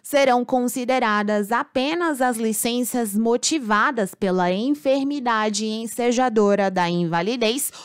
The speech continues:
ou doenças correlacionadas. Parágrafo quinto.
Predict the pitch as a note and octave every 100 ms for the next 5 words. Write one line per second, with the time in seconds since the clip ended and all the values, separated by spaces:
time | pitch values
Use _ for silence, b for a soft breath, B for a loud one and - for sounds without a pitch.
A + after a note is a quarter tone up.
0 | B - D#4 D#4+ D#4+ A#3+ G#3+ G#3+ A#3 A3
1 | - A#3 A3+ A3+ A3+ A3 D4 E4 F#3 D3
2 | D3+ C#3+ - - - _ _ _ _ _
3 | _ _ _ _ _ _ _ _ - F#3
4 | F#3+ F#3 G3 C4 C4 B3+ C4 D#4